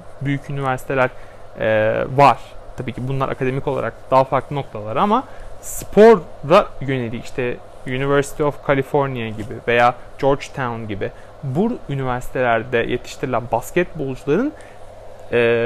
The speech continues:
N B A'ye giderek orada, e, yaratmış oldukları sirkülasyonla beraber çok değerli bir,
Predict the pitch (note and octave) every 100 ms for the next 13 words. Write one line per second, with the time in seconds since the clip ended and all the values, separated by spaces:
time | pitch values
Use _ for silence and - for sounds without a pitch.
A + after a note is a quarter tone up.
0 | A#2 - C3+ C3+ C3 C#3+ D#3 F#3 E3 B2+
1 | A2 B2+ - - C#3 D3 D3+ E3+ E3+ -
2 | - - B2 A#2+ A#2 A#2 - - C3 B2+
3 | - E3+ - C#3+ C3+ C3 C#3 B2+ - C#3+
4 | - C#3+ C#3 - D#3+ D3+ B2+ B2 G3 B3
5 | - D#3 C3 D3 D3+ F3 G3+ B3